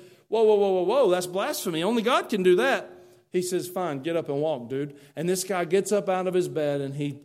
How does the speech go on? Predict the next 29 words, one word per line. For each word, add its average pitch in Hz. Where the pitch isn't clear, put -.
carries 147
the 135
bed 147
that 135
they 131
toted 185
him 147
there 135
in 127
home. 117
This 123
is 117
Jesus' 127
way 120
of 113
saying, 113
"You 139
say 139
I'm 110
not 123
God, 98
but 104
I'm 104
proving 120
to 113
you 104
that 98
I 90
am." 101